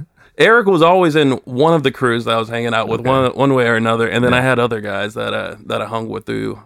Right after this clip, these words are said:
Speaker 1: man, I lost touch with him. I, I think one of them's not doing so well. I think he might be in jail.
Speaker 2: Uh-oh.
Speaker 1: And, uh, not saying that I was doing hood rat shit when we were, <laughs> not saying we were doing hood rat shit, but I, I think he ended up doing a lot of hood rat shit once he, uh,
Speaker 2: Okay.
Speaker 1: got out of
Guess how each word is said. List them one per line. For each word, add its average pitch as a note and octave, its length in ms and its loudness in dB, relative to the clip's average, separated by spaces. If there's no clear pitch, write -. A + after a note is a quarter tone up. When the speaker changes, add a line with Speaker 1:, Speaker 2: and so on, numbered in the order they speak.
Speaker 1:
man, G#2+ 200 -12
I A2+ 40 -4
lost A2+ 260 -6
touch A2+ 160 -8
with A2+ 120 -12
him. A2 140 -8
I, G#2+ 60 -14
I A2 100 -16
think G#2 220 -16
one G#2+ 140 -12
of G#2+ 100 -12
them's - 200 -18
not G2+ 240 -14
doing G#2 220 -12
so G#2 140 -14
well. G2+ 140 -8
I - 20 -12
think G#2 180 -16
he A2 60 -14
might F#2 240 -16
be F2 100 -18
in - 200 -20
jail. - 500 -18
Speaker 2:
Uh-oh. D#2+ 360 -10
Speaker 1:
And, G2+ 260 -8
uh, F2 300 -10
not E3+ 200 2
saying F#3 280 2
that D#3 100 6
I D#3 80 6
was C#3+ 140 2
doing C#3+ 180 4
hood D3+ 160 2
rat A#2+ 220 -2
shit A#2 240 -4
when A2 180 -6
we A#2+ 100 -2
were, A2 220 0
<laughs> - 160 -2
not A3 160 4
saying A3+ 220 4
we G3+ 60 4
were G3 60 4
doing F#3 200 4
hood F3+ 180 2
rat D3 200 4
shit, C3 240 0
but A#2 220 -2
I, B2+ 120 2
I C3 220 -4
think A#2+ 300 -8
he A#2 120 -6
ended G#2 180 -6
up - 120 -12
doing F2+ 200 -8
a E2 40 -6
lot F2 200 -6
of - 60 -12
hood G2+ 180 -12
rat C2+ 200 -12
shit E2+ 220 -14
once A#1+ 260 -18
he, - 100 -12
uh, - 60 -8
Speaker 2:
Okay. - 280 -10
Speaker 1:
got F#2+ 140 -10
out D2+ 140 -12
of - 100 -16